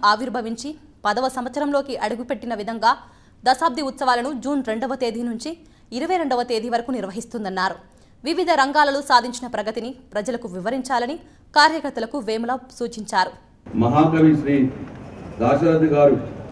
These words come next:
Speaker 2: తెలంగాణ గురించి "నా తెలంగాణ కోటి రత్నాల వీణ"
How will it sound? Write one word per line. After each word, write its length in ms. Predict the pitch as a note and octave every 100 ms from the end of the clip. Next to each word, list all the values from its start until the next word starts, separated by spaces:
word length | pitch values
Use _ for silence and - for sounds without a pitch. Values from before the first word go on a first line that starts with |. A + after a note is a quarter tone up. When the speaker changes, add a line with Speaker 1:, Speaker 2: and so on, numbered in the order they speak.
| - - -
Speaker 2:
తెలంగాణ 600 | B2 D#3 D#3 D#3 C#3 B2+
గురించి 380 | C#3+ D3+ B2+ - - - - - -
"నా 240 | G#2+ B2+ B2
తెలంగాణ 640 | C#3 D3+ F3 E3+ E3 D#3+ D3
కోటి 140 | D3+
రత్నాల 480 | C3+ B2+ C#3+ C#3+ C#3
వీణ" 260 | B2 C3